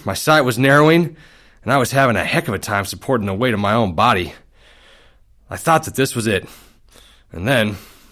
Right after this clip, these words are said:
she showed up. Not another step.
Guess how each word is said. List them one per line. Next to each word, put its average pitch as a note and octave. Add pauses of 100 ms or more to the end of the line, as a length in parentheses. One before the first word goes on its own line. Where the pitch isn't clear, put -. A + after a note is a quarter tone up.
she A#2
showed E2+
up. E2 (500)
Not A#2+ (580)
another G#2+
step. -